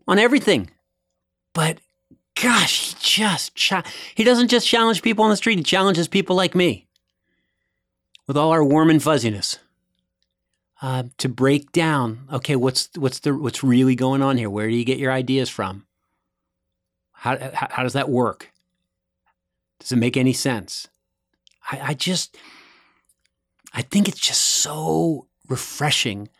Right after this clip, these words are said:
to talk to somebody who, who thinks like you do, but doesn't feel like you do, or who feels like you do, but doesn't think like you do.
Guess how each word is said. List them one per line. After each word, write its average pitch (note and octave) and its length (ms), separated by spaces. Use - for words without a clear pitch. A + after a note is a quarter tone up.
to C3 100
talk A#2 300
to D3 100
somebody G#2+ 680
who, B2+ 580
who C#3 100
thinks - 920
like G#3+ 420
you A#3 220
do, D3 340
but C#3 260
doesn't D#3+ 380
feel B3 320
like B2+ 300
you A2+ 80
do, A#2 240
or F#3 220
who D3+ 140
feels B3+ 460
like C#3+ 260
you C#3 80
do, C3+ 120
but C3 120
doesn't C#3 280
think D3 240
like A2+ 200
you F2+ 100
do. F2 160